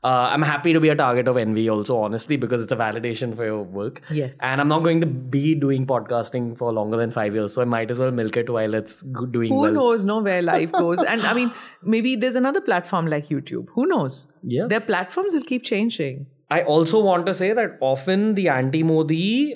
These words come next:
Speaker 1: uh, part of our society, which is a lot of South Bombay, South Delhi, like, the elite classes,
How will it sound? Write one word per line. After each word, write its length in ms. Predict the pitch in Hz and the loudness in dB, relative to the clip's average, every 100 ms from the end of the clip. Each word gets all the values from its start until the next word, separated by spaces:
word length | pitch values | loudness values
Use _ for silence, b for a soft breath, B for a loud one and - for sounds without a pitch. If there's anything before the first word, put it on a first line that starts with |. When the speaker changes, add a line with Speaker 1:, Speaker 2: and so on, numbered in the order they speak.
| - | -2
Speaker 1:
uh, 420 | 139 131 127 123 | 0 2 2 0
part 360 | 123 143 147 160 | 2 2 4 4
of 80 | |
our 80 | 156 | 2
society, 420 | 147 131 120 117 | 2 2 2 2
which 120 | 120 113 | -2 0
is 80 | |
a 60 | 135 | 0
lot 220 | 131 135 | 2 2
of 60 | 147 | 2
South 220 | 143 120 | 2 2
Bombay, 220 | 120 123 | 2 2
South 220 | 120 110 | 0 -2
Delhi, 460 | 113 110 110 110 104 - - | 0 0 0 -2 -4 -8 -2
like, 260 | 151 151 | -2 0
the 160 | 160 160 | -2 0
elite 300 | 135 135 135 | 0 0 -2
classes, 540 | 147 120 156 165 - | -2 -2 -2 -6 -8